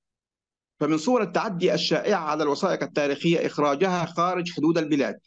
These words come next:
وهو ما دأبت عليه بعض العصابات المنظمة، وهو ما يعرف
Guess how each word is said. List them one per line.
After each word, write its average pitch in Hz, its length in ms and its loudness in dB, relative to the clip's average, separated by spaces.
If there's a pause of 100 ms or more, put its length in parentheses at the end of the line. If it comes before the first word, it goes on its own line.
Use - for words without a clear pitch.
(140)
وهو 170 320 2
ما 160 140 0
دأبت 151 420 -2
عليه 147 400 2
بعض 151 300 0
العصابات 131 560 0
المنظمة، 127 600 2 (420)
وهو 170 260 2
ما 160 180 2
يعرف 165 640 -2